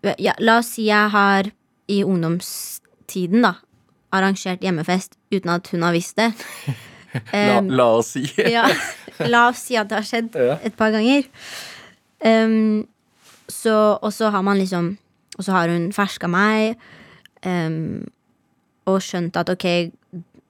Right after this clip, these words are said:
Speaker 1: for eksempel da, ehm, ene festen jeg hadde, det var noen greier, noen skap som ble revet ned, og en dør som ble litt ødelagt. Så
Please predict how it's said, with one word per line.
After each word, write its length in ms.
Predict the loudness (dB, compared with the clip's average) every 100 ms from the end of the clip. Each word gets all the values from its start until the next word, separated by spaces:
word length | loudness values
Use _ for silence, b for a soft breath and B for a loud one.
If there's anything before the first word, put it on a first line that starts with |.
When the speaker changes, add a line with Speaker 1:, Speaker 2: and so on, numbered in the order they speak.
| -20 _ -20 -20
Speaker 1:
for 240 | -6 -2
eksempel 640 | -2 -2 -4 -4 0 2
da, 60 | 2 0 _ -6
ehm, 240 | -4 -2
ene 240 | -2 -2 -2
festen 300 | -6 -6 -4
jeg 60 |
hadde, 140 | 0 2
det 60 | 4
var 80 | 2
noen 140 | 2
greier, 300 | 2 2 0
noen 80 | -4
skap 480 | -8 -4 -2 -2 -4 -6
som 140 | -2
ble 80 | 0
revet 320 | 2 0 -2
ned, 300 | -4 -2 0 0
og 880 | 0 -2 -10 -20 -20 -20 _ -20 -20 -2
en 140 | 2 2
dør 460 | 2 2 4 2
som 160 | -2 -2
ble 140 | 2 2 2 2 2 2 -2 -8 -18 _ _
litt 220 | -6 -2 0
ødelagt. 720 | 0 2 2 0 -10 -20 -16
Så 460 | -4 2 2 2